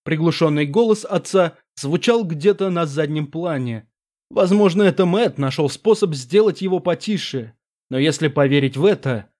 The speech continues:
значит, Мэтт не может быть демоном. А Дерек был совершенно убежден, что демон в его голове был Мэттом. "А вон еще стражники", объявил Паллад. Внезапно камни кладки дрогнули и сместились.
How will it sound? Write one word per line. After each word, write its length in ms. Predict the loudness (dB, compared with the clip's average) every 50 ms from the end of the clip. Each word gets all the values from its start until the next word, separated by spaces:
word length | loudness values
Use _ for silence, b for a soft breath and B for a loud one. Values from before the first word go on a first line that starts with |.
| _ _ _
значит, 440 | 0 2 2 2 4 2 0 -2 0
Мэтт 260 | 2 2 2 2 2
не 100 | 0 0
может 300 | 2 2 2 0 0 0
быть 220 | 0 0 -2 -2 -2
демоном. 640 | -2 0 0 0 0 -2 -2 -4 -6 -8 -10 -14 _ _ _ _ _ _ _ -6
А 140 | -4 -2
Дерек 440 | 0 4 4 4 4 4 0 -2 _ _ _ _ _
был 180 | -8 -6 -6 -6
совершенно 640 | -4 -2 2 2 2 2 0 -2 -2 0 0 0
убежден, 720 | 0 -2 -2 -4 -4 -6 -4 -4 -2 -2 -2 -2 -6 -8 _ _ _ _
что 240 | -20 -10 _ -8 -6
демон 400 | -2 0 0 2 4 4 2 2
в 40 |
его 280 | 2 0 0 0 0 0
голове 520 | 0 2 2 2 2 2 2 0 -2 -4 -8
был 240 | -2 2 2 2 2
Мэттом. 680 | 2 0 -2 -2 -4 -4 -6 -4 -4 -4 -8 -10 _ _ _ _ _ _ _ _
"А 200 | -6 -4 -2 0
вон 240 | 2 2 2 4
еще 260 | 2 2 2 2 0 0
стражники", 920 | 2 2 2 4 4 4 2 0 -2 -4 -4 -4 -4 -2 -2 -2 -2 -4 _ _ _ _
объявил 480 | -4 -4 -2 0 0 0 0 0 0 0
Паллад. 600 | 0 2 2 2 4 4 2 0 0 -4 -14 _ _ _ _ _ _ _ _ _ -6
Внезапно 680 | -2 0 2 2 2 2 0 0 -2 -4 -4 -4 -4 -4
камни 380 | -2 -2 0 0 2 2 0
кладки 460 | 0 -2 0 0 0 0 0 -2 -4 0
дрогнули 560 | 2 4 2 2 2 0 -4 -4 -4 -6 -8
и 180 | -8 -10 -10
сместились. 840 | -8 -4 -4 -4 -4 -4 -6 -4 -4 -2 -2 -2 -4 -4 -8 -12 -18